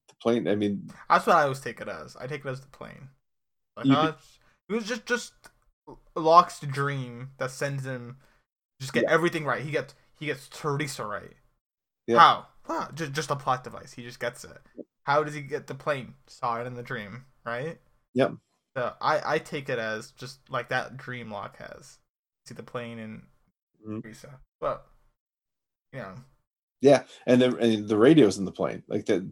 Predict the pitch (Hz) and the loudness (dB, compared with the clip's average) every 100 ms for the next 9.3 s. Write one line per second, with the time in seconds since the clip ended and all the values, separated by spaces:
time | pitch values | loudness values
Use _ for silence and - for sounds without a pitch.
0 | - - 143 - - - - 123 143 _ | -4 -2 0 -4 -6 -8 -10 -12 -12 _
1 | _ 120 113 107 139 143 87 - - - | _ -4 0 2 2 2 0 -8 -20 -20
2 | - _ - 101 98 87 - 107 101 _ | -20 _ -6 0 2 2 4 4 4 _
3 | _ _ _ - - - 120 101 113 107 | _ _ _ 2 2 4 4 4 -6 2
4 | 107 113 127 127 120 104 107 104 - 165 | 6 8 8 6 4 4 4 2 4 6
5 | 180 220 220 220 208 226 233 196 147 143 | 6 4 4 2 2 0 2 2 2 2
6 | 139 98 131 85 92 98 110 113 143 135 | 2 2 2 -2 -6 -4 -4 -2 -6 -4
7 | 127 - 82 127 139 147 139 - - - | -4 -6 -2 0 2 2 0 -4 -6 -8
8 | 127 131 135 127 120 117 147 143 190 190 | -10 -6 -4 0 0 0 -2 -2 0 0
9 | 117 - | -2 -4